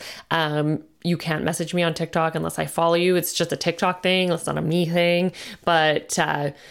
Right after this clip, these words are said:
yeah, so go onto Instagram at sweat underscore effect, and you can send me a D M on there, or you can email me at ash at the sweat effect dot com.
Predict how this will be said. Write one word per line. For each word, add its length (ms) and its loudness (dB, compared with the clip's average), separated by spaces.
yeah, 240 2
so 260 2
go 720 4
onto 260 0
Instagram 920 2
at 120 0
sweat 580 -2
underscore 600 0
effect, 580 -2
and 560 2
you 100 -6
can 120 0
send 160 0
me 100 2
a 60 4
D 240 0
M 120 0
on 180 -2
there, 360 4
or 300 6
you 160 2
can 300 0
email 300 2
me 420 2
at 320 -2
ash 460 0
at 280 -2
the 80 -2
sweat 220 -2
effect 440 -6
dot 280 -2
com. 540 2